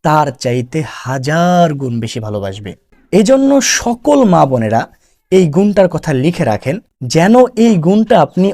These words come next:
অর্জন করে আপনার স্বামীর থেকে ভালোবাসাও অর্জন করতে পারেন। সেই গুণটি হলো স্বামীর সঙ্গে কখনোই কোনো সিচুয়েশনে তর্ক করা যাবে না।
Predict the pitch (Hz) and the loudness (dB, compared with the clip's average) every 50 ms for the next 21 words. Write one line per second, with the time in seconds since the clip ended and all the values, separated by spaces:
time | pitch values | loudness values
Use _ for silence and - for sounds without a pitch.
0 | - - 156 160 165 170 151 - 233 240 233 226 - 135 127 135 - - _ _ | -2 0 0 2 2 2 0 2 2 2 2 2 0 -2 -2 -2 -4 -6 _ _
1 | _ - - _ - 135 139 - - 170 175 170 160 - - - - 139 151 170 | _ -20 -12 _ -4 -4 -4 -2 -2 0 0 0 0 -2 -6 -6 -6 -4 -2 0
2 | 180 156 - - 147 135 - 175 160 117 - - - 135 160 170 185 185 175 - | -2 -2 -4 -6 -8 -6 -4 -4 -4 -4 -4 -6 -4 -2 0 0 0 0 0 0
3 | 226 190 143 127 117 117 - 123 110 107 - 101 - - 95 - 90 90 92 - | 0 0 0 0 -2 -2 -4 -4 -6 -6 -8 -10 -10 -10 -10 -8 -10 -10 -10 -12
4 | - _ - - - - 190 180 175 147 131 151 156 156 139 143 135 113 113 123 | -16 _ -14 -10 -2 2 4 4 4 2 0 0 -2 -2 -2 -4 -4 -4 -4 -4
5 | 123 131 160 175 170 - - 135 127 131 139 151 165 156 - - - 131 120 120 | -2 -2 -2 -2 -2 -4 -4 -4 -4 -2 0 0 -2 -2 -4 -6 -6 -6 -6 -4
6 | 117 107 127 170 220 - - _ _ _ _ _ _ - 170 190 175 - - - | -4 -4 -4 -6 -6 -10 -16 _ _ _ _ _ _ 0 0 0 0 0 0 0
7 | 220 202 185 175 175 214 240 220 151 101 - - _ _ _ _ _ - 269 294 | 2 2 4 4 4 4 4 2 0 -2 -6 -12 _ _ _ _ _ 0 2 4
8 | 294 285 294 294 285 277 - - - 233 180 - - 208 180 151 - 147 139 151 | 4 6 6 4 4 2 2 0 0 0 0 0 0 0 0 -2 -2 -4 -4 -4
9 | 196 226 - _ _ _ _ _ _ - 120 165 175 175 175 - 196 190 175 180 | -4 -6 -8 _ _ _ _ _ _ 0 0 0 0 -2 -2 -2 -2 -2 -2 -2
10 | - 127 123 127 135 135 131 123 117 117 110 113 110 113 110 107 101 98 104 110 | -4 -2 -2 0 0 0 0 0 -2 -2 -4 -2 -2 -4 -4 -4 -4 -4 -4 -4